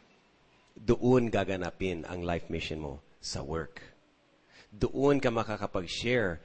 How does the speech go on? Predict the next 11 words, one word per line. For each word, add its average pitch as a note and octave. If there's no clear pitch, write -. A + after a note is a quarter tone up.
ng G2
benefits G#2
ng F2
Diyos F2+
sa -
coworkers, A2+
sa D#2
boss, G2+
sa E2+
mga D#2+
kliyente. G2